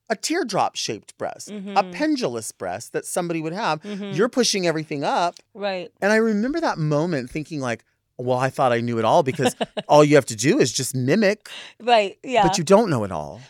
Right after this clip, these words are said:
Speaker 2: Right, yeah. You're, a big-breasted woman's breasts aren't gonna be the nipples at where the armpit is.
Speaker 1: Exactly,
Speaker 2: They're gonna be much lower
Speaker 1: exactly.
Speaker 2: than that, yeah.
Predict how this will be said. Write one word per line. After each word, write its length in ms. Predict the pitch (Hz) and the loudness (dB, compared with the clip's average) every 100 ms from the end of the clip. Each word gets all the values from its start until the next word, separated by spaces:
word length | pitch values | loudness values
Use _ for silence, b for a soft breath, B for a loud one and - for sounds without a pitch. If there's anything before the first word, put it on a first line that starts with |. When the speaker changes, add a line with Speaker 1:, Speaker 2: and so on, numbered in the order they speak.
| _ | _
Speaker 2:
Right, 240 | 233 180 - | -2 -2 -2
yeah. 160 | 196 | -2
You're, 240 | 190 196 185 | 0 -2 -2
a 100 | 202 | -4
big-breasted 540 | 208 240 233 233 233 190 | -2 -4 0 -2 -2 -4
woman's 340 | 208 202 180 | -4 -4 -6
breasts 260 | 190 190 - | -2 -2 0
aren't 220 | 196 190 | -2 -2
gonna 200 | 202 190 | -6 -8
be 280 | 160 196 185 | -8 -8 -8
the 140 | 175 185 | -6 -6
nipples 400 | 190 - 190 165 | -6 -6 -10 -6
at 180 | 180 180 - | -4 -4 -4
where 180 | 190 185 | -4 -4
the 100 | - | -2
armpit 360 | 185 185 196 | -2 -2 -8
is. 140 | - 269 | -2 0
Speaker 1:
Exactly, 540 | 190 190 247 214 359 | 0 2 2 4 4
Speaker 2:
They're 80 | 277 | 4
gonna 180 | 135 123 | 4 -2
be 60 | - | 2
much 280 | - 202 254 | 2 2 2
lower 320 | - 320 - | 4 4 4
Speaker 1:
exactly. 100 | 160 | 4
Speaker 2:
than 140 | 127 | 2
that, 240 | 185 180 - | 2 0 0
yeah. 220 | 196 | 0